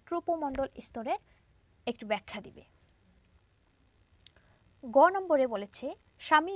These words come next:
ও সেমন্তীর অসুস্থতার জন্য দায়ী দূষক ও দূষণ উৎসের ব্যাখ্যা করো।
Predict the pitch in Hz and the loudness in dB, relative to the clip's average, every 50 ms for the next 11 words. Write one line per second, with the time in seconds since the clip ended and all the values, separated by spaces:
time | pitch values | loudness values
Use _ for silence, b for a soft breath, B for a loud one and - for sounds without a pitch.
0 | 349 294 294 392 - - - - 330 339 349 339 - 311 339 - - - 277 - | -2 -2 -2 -2 -4 -8 -8 -6 -6 -6 -6 -6 -6 -8 -8 -6 -4 -6 -6 -6
1 | - 247 - - 254 - - 285 240 - 240 226 233 240 247 220 226 220 226 254 | -6 -12 -10 -10 -8 -6 -6 -8 -8 -8 -10 -8 -6 -6 -4 -2 -2 -2 -2 -4
2 | 269 285 330 _ _ - - - - - - 220 277 - - - 320 - _ _ | -8 -10 -14 _ _ -20 -20 -20 -20 -10 -6 -4 -4 -4 -4 -6 -8 -8 _ _
3 | - - 220 233 311 - b b b b b b - 226 226 285 - - 359 381 | -10 -6 -6 -6 -6 -6 b b b b b b -10 -6 -6 -4 -4 -4 -6 -6
4 | 359 - 269 247 - - 269 294 370 - _ _ _ _ _ _ _ _ _ _ | -6 -10 -14 -14 -10 -6 -6 -6 -6 -8 _ _ _ _ _ _ _ _ _ _
5 | - 220 226 214 - - 233 220 220 - 165 - - | -4 -4 -4 -4 -4 -10 -12 -10 -8 -10 -10 -12 -14